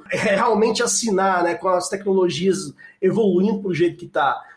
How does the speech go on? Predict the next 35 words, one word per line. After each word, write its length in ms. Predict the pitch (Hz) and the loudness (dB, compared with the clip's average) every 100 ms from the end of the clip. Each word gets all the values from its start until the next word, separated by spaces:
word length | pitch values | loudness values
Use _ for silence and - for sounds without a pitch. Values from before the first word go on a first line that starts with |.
| _ - | _ -2
Tudo 180 | 466 | 2
era 140 | 523 415 | 2 2
feito 200 | 294 285 | 0 -2
digital. 600 | 202 233 - 160 139 - | -2 -2 0 2 2 0
Por 240 | 370 415 - | -2 -2 -2
que, 100 | 269 | 0
então, 460 | 359 - 196 269 | 0 2 2 4
a 60 | 302 | 2
gente 240 | 196 226 | 0 -2
ter 100 | 226 | -2
que 240 | 220 233 190 | 0 0 2
voltar 420 | 202 196 196 220 | 0 0 0 0
e 40 | |
assinar 300 | - 196 214 | 0 -2 -2
um 100 | 269 | 0
papel, 440 | 226 185 170 185 226 | -2 -2 2 2 2
levar 200 | 185 196 | 2 0
num 160 | 254 | -2
cartório, 720 | - 208 156 - 156 208 240 175 | 0 0 0 -2 2 2 4 2
algo 400 | 180 196 185 - | 2 2 0 0
tão 220 | 196 294 | 0 2
arcaico, 800 | 262 196 - 160 202 240 - 220 | 0 -2 -2 0 0 -2 -8 -6
e 220 | 190 202 | -2 2
a-, 320 | 208 202 214 208 | 2 2 2 2
achar 300 | 196 226 233 | 2 0 0
que 60 | |
aquele 220 | 240 247 | -2 -4
cartório 540 | - 220 214 214 226 226 | -2 0 2 2 4 2
ali 180 | 214 - | 0 0
tá, 320 | 240 240 240 | 2 4 2
só 180 | 233 262 | 0 -2
porque 200 | - 320 | -4 -6
ele 120 | 269 | -4
tá 180 | 269 226 | 0 2
lá, 500 | 196 208 196 175 | 4 4 4 2